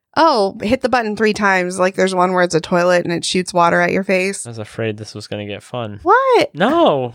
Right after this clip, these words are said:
Speaker 2: Where are you going with this?
Speaker 1: I don't know. I was just talking. It's all probability.
Speaker 2: Oh, sure. Three.
Speaker 1: Sorry. <laughs> Man actually, <laughs> man actually punted a rabbit coyote.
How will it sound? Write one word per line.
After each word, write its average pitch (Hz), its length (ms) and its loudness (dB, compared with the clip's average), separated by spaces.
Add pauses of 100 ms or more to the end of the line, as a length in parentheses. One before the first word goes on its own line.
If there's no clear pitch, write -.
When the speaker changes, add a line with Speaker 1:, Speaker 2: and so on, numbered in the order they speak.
Speaker 2:
Where 147 220 2
are 185 60 2
you 180 120 0
going 226 280 2
with 98 160 -6
this? - 420 -8 (260)
Speaker 1:
I - 140 -16
don't 339 80 -2
know. 277 240 -2
I 302 60 -2
was 311 100 -6
just 311 180 -4
talking. 330 340 -4
It's 262 160 -2
all 277 140 4
probability. 277 1000 0 (540)
Speaker 2:
Oh, 131 240 -2
sure. 127 540 -4 (1200)
Three. 127 440 2
Speaker 1:
Sorry. 233 760 2 (400)
<laughs> - 440 -20
Man 254 220 2
actually, 247 580 2 (260)
<laughs> - 260 -12
man 254 340 2
actually 247 460 0
punted 226 420 2
a 180 140 4
rabbit 190 400 0
coyote. 196 640 -2